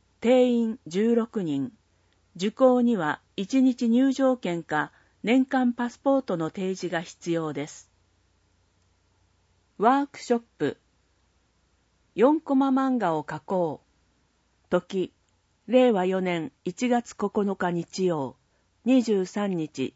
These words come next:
日曜。午後一時三十分から三時。ところ、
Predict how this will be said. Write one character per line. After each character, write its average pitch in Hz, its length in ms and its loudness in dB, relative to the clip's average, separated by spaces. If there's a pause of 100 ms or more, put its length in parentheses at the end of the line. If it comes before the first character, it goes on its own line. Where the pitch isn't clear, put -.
日 175 320 -4
曜。 160 320 -2 (840)
午 233 140 2
後 208 160 0
一 233 260 -4
時 226 100 -6
三 220 280 -4
十 226 140 -6
分 160 340 -8
か 143 180 -8
ら 139 220 -4
三 208 340 -4
時。 123 240 -10 (720)
と 180 140 0
こ 196 180 -2
ろ、 170 240 -2